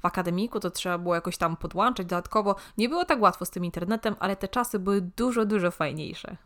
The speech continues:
No i jakby ciężko jest mi to porównać na przykład do sytuacji mojej koleżanki, która skończyła licencjat. No już na te studia jeździła najnowszym modelem Volvo. E, no więc można powiedzieć, że lekka różnica jest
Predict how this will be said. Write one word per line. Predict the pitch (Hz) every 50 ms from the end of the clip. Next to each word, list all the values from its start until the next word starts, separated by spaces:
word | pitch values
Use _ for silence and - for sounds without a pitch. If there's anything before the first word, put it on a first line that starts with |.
| - - _ _ _ -
No | - 269
i | 294
jakby | 302 277 254 294 302 294
ciężko | - 330 330 330 - - 262
jest | 247 247 240
mi | 240 233
to | 247 226
porównać | 220 233 220 226 233 233 233 233 226 226 220 - -
na | 214 208
przykład | - - 220 220 - 226 214 208 - -
do | 220 214
sytuacji | - 220 - - 226 214 - - 220
mojej | 226 226 220 220
koleżanki, | 220 - 214 208 202 196 185 175 185 - 214 208
która | - - 208 208 202 196
skończyła | - - 220 208 214 - 214 208 214 208 208 208 208 -
licencjat. | 214 208 - - 208 196 190 - - 214 226 262 269 - - - - - - -
No | 214 226 233
już | 240 240 247 233
na | 240 226
te | 226 220 214
studia | - - 240 226 214 226 214 214
jeździła | 208 208 214 208 - - 220 208 208 202 196
najnowszym | 202 208 208 208 214 208 - - 220 208
modelem | 202 196 190 202 196 196 190 190 190 185
Volvo. | 180 202 202 196 190 190 208 208 220 254 262 - - - - -
E, | - 220 220 214
no | 240 254
więc | 247 269 262 -
można | 269 269 277 269 277 262
powiedzieć, | 269 254 247 254 262 247 254 240 220
że | 233 233 240 240 - -
lekka | 240 262 262 254 - - - 254 233
różnica | 226 233 226 214 233 247 233 - - 226 196
jest | 196 196 196 254 320 - - 302